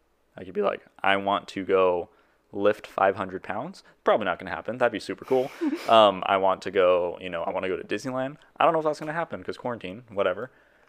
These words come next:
Speaker 1: Um, and you can name 'em whatever, right?
Speaker 2: Mm-hmm.
Speaker 1: So all those are, like, you're, you're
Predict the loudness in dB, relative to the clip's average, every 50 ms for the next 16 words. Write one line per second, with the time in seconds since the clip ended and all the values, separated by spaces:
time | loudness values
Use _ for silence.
0 | _ -2 0 2 4 4 2 0 -4 -12 _ _ _ _ _ _ -20 _ _ _
1 | _ _ _ _ _ _ 0 0 0 0 0 -6 -4 -4 -2 0 0 -2 -2 -4
2 | -6 -6 0 0 0 0 0 -6 -8 -16 _ _ -4 -4 -4 -4 _ _ _ _
3 | _ _ _ _ _ _ _ -14 -14 -14 -12 -14 -18 -18 -20 _ 2 2 4 4
4 | 6 4 4 4 2 2 2 2 0 2 2 2 2 2 0 -2 _ _ _ _
5 | _ _ _ _ _ _ -4 -4 -4 -4 -4 -10 _ -2 -2 -2 -2